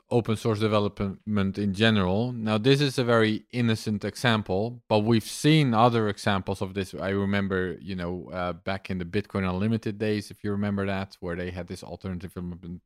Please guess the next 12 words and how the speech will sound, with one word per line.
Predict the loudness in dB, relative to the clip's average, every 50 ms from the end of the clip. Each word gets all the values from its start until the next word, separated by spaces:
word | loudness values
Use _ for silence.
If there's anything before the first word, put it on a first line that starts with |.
| _ _ -10
implementation | -8 -6 -6 -6 -6 -6 -4 -4 -2 -2 -4 -4 -6 -8 -8 -6 -6
that | -8 -8 -8
had | -10 -10
a | -10
bug | -6 -2 0 0 0 0
in | 0 -2
it. | -2 -4 -6 -8 _ _ _ _ _ _ _ _ _ _ _ _ -4
And | -2 0
then | 2 2 2 0 -4 -6 _ -6
it | -2
was | 0 0 0 2
basic, | 2 2 2 2 0 -4 -8